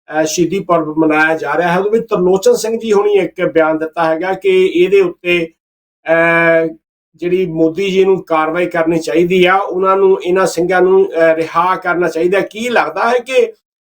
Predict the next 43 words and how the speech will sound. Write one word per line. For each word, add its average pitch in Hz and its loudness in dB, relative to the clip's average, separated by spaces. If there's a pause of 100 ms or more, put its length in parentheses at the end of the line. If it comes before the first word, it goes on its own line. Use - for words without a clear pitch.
ਮੋਦੀ 190 0
ਜੀ 226 -2
ਜਾਂ 202 0
ਜਿਹੜਾ 208 -2
ਹੋਰ 202 0
ਜਿਹੜੀ 214 0
ਹਿੰਦੂ 185 -4
ਕੌਮ 185 0
ਹੈਗੀ 180 -2
ਆ, 196 2
ਉਹ 196 0
ਸਿੱਖਾਂ 185 -4
ਦੀਆਂ 196 0
ਜੋ, 185 0
ਅਹ, 165 2
ਮਿਹਰਬਾਨੀਆਂ 175 0
ਹੋਈਆਂ 180 0
ਨੇ 185 0
ਹਿੰਦੂ 170 -2
ਕੌਮ 165 0
ਦੇ 180 0
ਉੱਤੇ, 180 -2
ਉਹਨਾਂ 190 0
ਨੂੰ 202 2
ਮੱਦੇਨਜ਼ਰ 175 0
ਰੱਖਦੇ 180 -2
ਹੋਏ 170 0 (460)
ਇਹਨਾਂ 214 2
ਕੈਦੀਆਂ 185 0
ਦੇ 196 -2
ਬਾਰੇ 175 0
ਕੋਈ, 180 0 (260)
ਅਹ, 170 0
ਸਹੀ 175 0
ਫੈਸਲਾ 175 0
ਕਰ 170 -2
ਸਕਣਗੇ? 226 0
ਆਪਾਂ 208 0
ਨੂੰ 208 0
ਕੀ 220 -6
ਸੰਭਾਵਨਾ 139 -2
ਮਾਰੇ 127 -6
ਤੁਹਾਨੂੰ? 120 -14